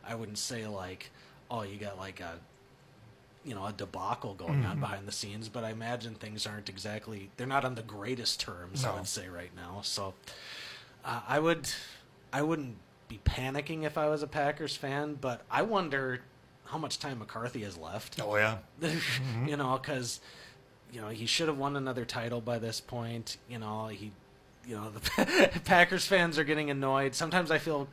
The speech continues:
Speaker 1: Packers fans are really spoiled 'cause they have Rodgers, and I've told them that, <laughs> you know, but, you
Speaker 2: Need
Speaker 1: know,
Speaker 2: a defense, though.
Speaker 1: Yeah,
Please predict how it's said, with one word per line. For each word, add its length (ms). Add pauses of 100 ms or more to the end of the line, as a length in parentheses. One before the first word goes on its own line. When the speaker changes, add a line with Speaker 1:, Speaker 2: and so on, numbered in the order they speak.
Speaker 1:
Packers 360
fans 240
are 40
really 220
spoiled 600 (260)
'cause 140
they 80
have 180
Rodgers, 480
and 80
I've 120
told 240
them 140
that, 260 (580)
<laughs> 40
you 120
know, 300
but, 300 (420)
you 100
Speaker 2:
Need 140
Speaker 1:
know, 100
Speaker 2:
a 60
defense, 500
though. 160
Speaker 1:
Yeah, 320